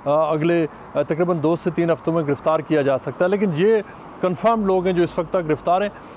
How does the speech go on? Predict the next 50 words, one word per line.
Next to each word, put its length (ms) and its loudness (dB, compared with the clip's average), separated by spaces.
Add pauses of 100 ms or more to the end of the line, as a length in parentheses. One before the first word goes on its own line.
(200)
आपको 260 0
याद 240 2
होगा, 180 0
बरतानवी 400 0
वज़ीर 280 2
आज़म 200 0
ने 120 -4
ये 140 -2
कहा 220 0
था 160 -2
कि 140 -4
हम 100 0
speedy 440 0
justice 380 0
देंगे। 400 0 (320)
speedy 380 0
justice 400 0
का 100 0
अमल 180 0
भी 120 -2
शुरू 220 2
हो 80 4
चुका 220 0
है, 60 2
उसकी 180 -6
तफसीलात 460 0
मैं 100 0
आपको 240 -2
थोड़ी 260 0
देर 180 2
में, 160 0 (400)
अ, 100 2
बताऊँगा 440 0
कि 180 -2
वो 300 2
swift 480 -4
justice 400 -2
उन्होंने, 260 -4
अ, 60 -4 (340)
कि, 280 0
क्या 260 2
हुआ 260 2
है। 60 -4 (320)
लेकिन 220 0
उससे 220 -2
पहले 300 2
मैं 120 0
आपको 240 0
ये 100 0
बताऊँ 300 -2